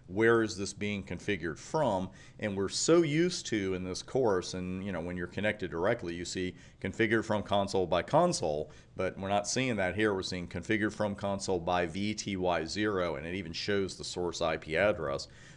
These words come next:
of the telnet connection. So, you know, it, it looks so simple, but it can get very frustrating if you forget the terminal monitor command, 'cause it's just not gonna work and you're not getting your messages. So quick verbal, a quick pictorial review here, I should say.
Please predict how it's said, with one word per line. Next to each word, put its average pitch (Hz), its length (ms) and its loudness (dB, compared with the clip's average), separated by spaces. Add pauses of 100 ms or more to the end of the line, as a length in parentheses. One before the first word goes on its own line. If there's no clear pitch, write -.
(160)
of 92 200 2
the 92 80 -4
telnet 87 500 -4
connection. 87 500 -4 (320)
So, 147 800 8
you 208 80 0
know, 143 140 6 (120)
it, 123 200 0
it 120 160 4
looks 165 260 8
so 156 220 6
simple, 117 500 2 (300)
but 101 100 2
it 101 60 0
can 101 160 -4
get 95 140 4
very 131 300 6
frustrating 95 840 2
if 98 200 -4
you 98 160 -4
forget 101 640 0
the 113 60 -4
terminal 101 460 -4
monitor 92 460 -2
command, 82 440 -6
'cause 80 160 -6
it's 78 80 -10
just 98 260 -4
not 95 160 -2
gonna 82 160 -6
work 92 380 0 (300)
and 101 100 -4
you're 90 80 -4
not 95 220 0
getting 90 240 0
your 82 80 -6
messages. 87 500 -2
So 95 400 2 (300)
quick 190 240 6
verbal, 160 400 6
a 120 40 -2
quick - 400 -2
pictorial 196 680 6
review 95 320 2
here, 87 240 2
I - 20 2
should 73 200 -8
say. 101 320 4